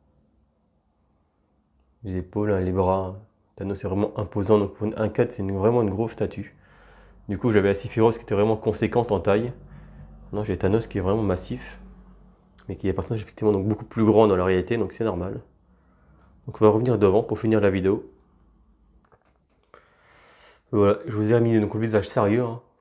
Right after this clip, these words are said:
Comme ça vous pouvez voir donc le deuxième visage aussi. Voilà les amis, j'espère que la vidéo vous a plu. Donc c'est vraiment une très belle pièce, hein. Vraiment très content du travail de Queen. J'espère donc, euh,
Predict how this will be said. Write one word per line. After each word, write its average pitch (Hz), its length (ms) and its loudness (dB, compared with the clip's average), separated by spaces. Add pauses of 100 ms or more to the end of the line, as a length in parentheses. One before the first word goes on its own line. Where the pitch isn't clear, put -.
Comme - 100 -20
ça - 160 -10
vous 104 80 -2
pouvez 98 180 -10
voir 98 140 0
donc 92 240 -6
le 98 80 -6
deuxième 98 280 0
visage 98 380 0
aussi. 117 300 -10 (3000)
Voilà 92 240 -2
les 92 140 2
amis, 113 180 6
j'espère 110 240 0
que - 60 -6
la 120 80 2
vidéo 110 160 4
vous 123 160 -2
a 120 40 2
plu. 127 200 -4
Donc 120 160 -2
c'est 104 100 -4
vraiment 104 240 2
une 110 140 0
très - 220 -8
belle 120 180 0
pièce, 98 320 -4
hein. 90 100 -6
Vraiment 98 300 -4
très - 160 -6
content 123 260 -2
du 110 100 2
travail 104 220 2
de 98 80 0
Queen. 123 320 -6 (560)
J'espère 120 440 2
donc, 107 220 2
euh, 95 380 0